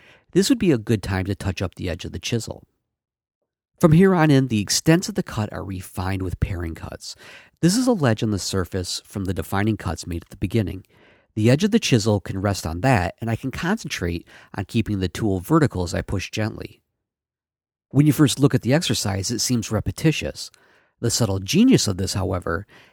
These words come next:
is that you are making different cuts in different directions. As you work, pay attention to the differences in grain direction, what goes right for you, and most important, what goes wrong.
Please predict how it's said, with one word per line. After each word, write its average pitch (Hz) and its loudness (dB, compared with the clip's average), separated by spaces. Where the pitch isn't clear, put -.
is 107 -10
that 113 -4
you 107 -2
are 104 0
making 98 -4
different 180 0
cuts - -2
in 117 -2
different 101 -4
directions. - -8
As 143 4
you 240 4
work, 110 0
pay 127 -2
attention 117 -2
to 110 -2
the 98 -4
differences 101 -2
in 98 -6
grain 98 -4
direction, - -8
what 104 -2
goes 104 -4
right 120 4
for - -2
you, 107 2
and 104 -6
most 98 -8
important, 98 -4
what 127 -4
goes - -8
wrong. 95 -4